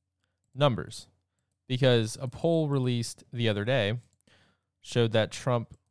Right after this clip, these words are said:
had somewhere in the neighborhood of a thirty, uh, sorry, a seventy-five to eighty percent, uh, support rate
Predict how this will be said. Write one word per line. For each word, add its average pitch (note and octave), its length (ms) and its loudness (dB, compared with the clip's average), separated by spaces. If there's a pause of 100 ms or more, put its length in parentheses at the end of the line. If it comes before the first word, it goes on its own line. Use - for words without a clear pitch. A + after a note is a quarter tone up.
(180)
had G#2+ 480 -2
somewhere C#3+ 420 -2
in C3 80 2
the A#2 80 0
neighborhood A2+ 480 -2 (1040)
of A2+ 360 -2 (800)
a A2 520 -2 (360)
thirty, C3 680 -6 (1200)
uh, A2+ 160 0
sorry, A2+ 380 0
a A#2+ 140 -6
seventy-five B2+ 720 -2
to - 120 -12
eighty A#2+ 220 -6
percent, A2+ 600 -10 (760)
uh, A2 140 0
support E3 440 4
rate A#2+ 280 0